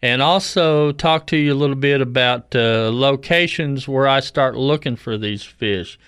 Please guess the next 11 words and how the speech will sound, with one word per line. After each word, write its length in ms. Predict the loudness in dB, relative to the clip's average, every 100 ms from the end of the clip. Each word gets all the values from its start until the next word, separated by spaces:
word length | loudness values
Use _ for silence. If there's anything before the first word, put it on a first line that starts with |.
| -20 _
You 120 | -4 0
know, 100 | 0
the 80 |
first 340 | 0 0 -2 0
thing 280 | 0 2 0
we 80 |
got 340 | 0 2 2 0
to, 340 | -2 0 0 -4
to, 140 | -10 -12
to 280 | -10 -10 -4
understand 960 | -2 -2 -4 0 0 2 0 -2 -8